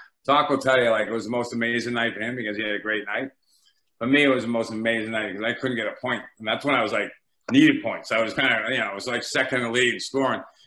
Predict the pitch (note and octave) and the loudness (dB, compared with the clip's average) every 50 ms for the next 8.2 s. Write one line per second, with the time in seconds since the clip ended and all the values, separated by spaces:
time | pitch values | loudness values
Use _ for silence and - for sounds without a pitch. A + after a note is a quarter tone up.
0 | _ _ - B2 A#2 B2 D3 C#3 B2+ A2 G#2 - - C#3+ C3+ C3 B2+ B2+ C3 C3 | _ _ -10 -2 2 2 2 2 2 -2 -6 -2 0 2 2 2 2 0 0 0
1 | C3 A#2 G#2+ G#2+ A2 A#2+ B2 C3 B2+ A#2+ A#2 - C3 A2+ G#2 - - C3+ B2 B2+ | 0 -2 -2 -2 -2 0 0 0 -2 -2 -4 -4 -6 -8 -8 -4 -2 -2 -2 -2
2 | - - B2 A2+ G2+ - - A2+ A2 G2+ - A2 A2 G#2 F#2+ G2+ G#2 G#2 G#2+ G2 | -4 -6 -8 -8 -8 -8 -8 -8 -8 -6 -4 -2 -2 -2 -2 -4 -4 -4 -6 -6
3 | F2 - _ _ _ _ _ _ G2+ G2 G2 F#2+ G2 A2 A#2 D#3+ G3+ - - F#3+ | -8 -12 _ _ _ _ _ _ -12 -8 -6 -4 -4 0 2 2 2 2 0 -2
4 | - F3 D#3+ D#3 - - - - - - _ - - - F3 E3 - - - - | -2 -2 -6 -8 -8 -6 -6 -8 -8 -8 _ -8 0 0 2 2 2 -2 -8 -14
5 | - _ _ - D3 D#3 D#3 D3 A#2+ B2+ C3+ C#3+ D#3+ D#3+ D#3 C#3 - - _ _ | -18 _ _ 0 2 4 4 4 4 4 4 4 4 2 0 0 -2 -8 _ _
6 | _ - D3 D#3+ E3+ E3 C#3 - C#3+ C#3 C3+ C3+ C3+ - - C3+ B2+ B2 A2+ - | _ -2 0 2 2 2 2 0 0 0 2 2 0 -2 -2 -2 -2 -2 -2 -2
7 | - A#2+ A#2 A2+ A2 G#2 G2 G2 A2 A2+ A2 - - A#2+ G2+ G#2 A#2+ C3 B2+ A#2 | -2 0 0 0 -2 -2 -4 -4 -4 -6 -6 -6 -8 -10 -6 -6 -4 -4 -4 -4
8 | G#2 F2+ - | -6 -8 -12